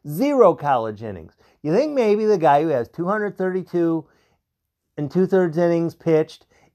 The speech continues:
i-, at the A C C level might have just a little tiny skosh of an advantage over someone who's never, ever, ever, ever, ever played college baseball? Maybe just a little bit, tiny bit. <coughs>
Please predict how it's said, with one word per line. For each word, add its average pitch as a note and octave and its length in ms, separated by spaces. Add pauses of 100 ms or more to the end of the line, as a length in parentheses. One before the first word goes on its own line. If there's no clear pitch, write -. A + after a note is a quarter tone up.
(120)
i-, F#3+ 400
at E3 200
the E3+ 140
A F#3+ 100
C G3+ 220
C G#3 220
level D#3+ 440 (180)
might F3+ 200
have F3 220 (200)
just G#4 220
a C4 60
little C4+ 260
tiny A3 320
skosh F#3+ 500
of F3 120
an F3+ 120
advantage D#3 560 (260)
over E3+ 280
someone D#3 440 (180)
who's D#3+ 340 (140)
never, C#3+ 460 (160)
ever, C3+ 440 (120)
ever, B2+ 460 (160)
ever, A#2+ 460 (120)
ever A#2 360
played A#2+ 340
college A2+ 320
baseball? B2 580
Maybe D#4 440
just G3 200
a G3 40
little F#3+ 180
bit, E3+ 260 (120)
tiny D3 260
bit. - 260 (180)
<coughs> - 60